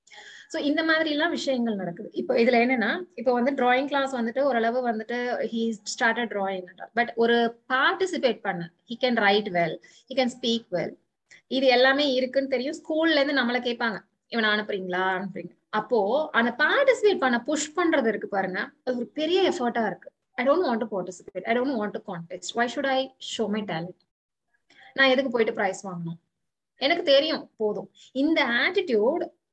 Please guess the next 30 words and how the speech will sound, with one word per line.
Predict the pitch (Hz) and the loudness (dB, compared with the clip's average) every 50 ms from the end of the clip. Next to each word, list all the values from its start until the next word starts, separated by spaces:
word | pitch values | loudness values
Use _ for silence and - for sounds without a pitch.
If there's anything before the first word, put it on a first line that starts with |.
| 220 202 185 | -10 -8 -6
இவன் | 240 269 269 311 311 | -4 -2 -2 -2 -2
கிட்ட | 311 320 311 339 320 | -2 -2 -2 -2 0
மட்டும்தான் | 302 277 269 277 320 330 339 339 320 | 0 0 -2 -2 -2 -2 0 0 0
இருக்கு | 285 285 285 - 294 | 0 -2 -2 0 0
அப்படின்ற | 285 247 233 254 254 254 269 254 | 0 0 -2 -4 -6 -6 -6 -4
மாதிரி | 247 240 233 233 240 | -2 -2 -2 -2 -2
யோசிச்சா | 226 214 214 214 - - 302 311 | -2 -4 -4 -6 -10 -8 -4 -4
இல்ல. | 320 269 240 233 220 - | -2 -2 0 0 0 0
நான் | - 233 233 233 | 2 2 4 4
ரெ-, | 240 240 233 | 2 2 2
பேசின | 254 247 247 262 262 269 269 262 | 2 2 2 2 2 0 -2 -2
ரெண்டு | 240 226 220 233 | -2 -2 -2 -2
மூணு | 226 226 226 226 208 - | -2 -2 -4 -4 -4 -2
பேர்கிட்ட | 226 233 233 233 247 240 - 226 220 220 220 220 | -2 -2 -2 -4 -8 -10 -8 -4 -4 -2 -2 -2
எல்லார்கிட்டயும் | 214 208 208 214 214 - 220 - 226 226 226 | 0 0 -2 -2 -4 -6 -8 -8 -6 -6 -6
பாத்தீங்கன்னா | 220 214 - 196 196 202 247 339 | -6 -6 -6 -6 -4 -2 -2 0
நிறைய | 370 302 247 240 294 349 415 427 | 2 2 4 4 4 4 4 4
பேர் | 370 330 320 339 | 4 2 2 2
பேரண்ட்ஸ் | - 240 220 214 220 226 - - | 2 2 2 2 2 -2 -4 -6
சொல்றாங்க, | 214 202 202 190 190 180 202 233 - - - - - | -10 -8 -6 -6 -6 -6 -8 -10 -12 -12 -18 -12 -6
"நம்ம | - 233 214 208 196 196 | -2 0 0 2 2 2
எல்லாம் | 185 208 302 370 | 2 2 2 4
போட்டியில | - 269 262 277 277 277 311 302 277 254 | 6 6 6 6 6 4 0 2 2 2
நம்ம | 240 220 208 196 | 2 0 -2 -2
பேரை | - 240 247 277 277 | 0 2 2 2 2
கொடுக்க | - 277 247 262 - 269 | 2 2 0 2 2 0
மாட்டோமான்னு | 269 269 254 233 254 247 233 233 226 226 240 254 277 302 349 330 | 0 0 -2 -2 -2 -2 -2 -2 -2 -2 -2 -2 -2 -2 -2 -2
உட்கார்ந்துருப்போம், | - - 269 277 277 269 240 220 - 220 214 220 214 | -4 -4 -2 -2 0 0 -2 -4 -4 -6 -6 -4 -4
நம்ம | 208 208 208 | -6 -6 -4
கை | - 214 226 | -2 0 0